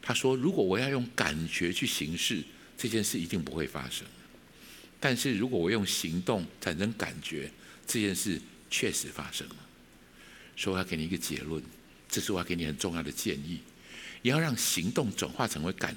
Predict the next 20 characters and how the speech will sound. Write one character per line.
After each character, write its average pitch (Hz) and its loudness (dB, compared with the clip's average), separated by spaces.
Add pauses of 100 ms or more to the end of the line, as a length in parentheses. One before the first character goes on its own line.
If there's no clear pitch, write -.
觉， 67 -6 (460)
永 107 4
远 85 4
都 113 2
比 71 -8
让 107 2
感 - 2
觉 78 -2
转 78 -4
化 95 0
成 78 -2
为 82 -2
行 73 -6
动 82 2 (320)
来 71 0
得 76 -2
更 67 -4
有 67 -6
果 - -8
效。 - -4